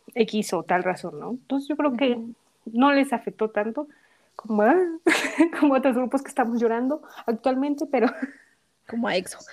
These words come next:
Speaker 1: como a exo. <laughs> Uf, mi lagrimita. <laughs> Pero sí, está,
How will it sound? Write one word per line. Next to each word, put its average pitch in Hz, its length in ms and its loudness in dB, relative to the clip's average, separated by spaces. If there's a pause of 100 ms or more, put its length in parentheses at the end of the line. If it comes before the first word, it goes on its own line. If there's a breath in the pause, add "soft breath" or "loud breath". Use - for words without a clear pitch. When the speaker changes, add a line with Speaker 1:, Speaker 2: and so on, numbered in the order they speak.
(260 loud breath)
Speaker 1:
como 302 180 0
a 294 100 6
exo. - 220 -2 (140)
<laughs> - 100 -2
Uf, - 1300 0
mi 294 80 -6
lagrimita. 220 600 -6
<laughs> - 1700 -2
Pero 220 280 6
sí, 359 260 -4
está, 339 440 0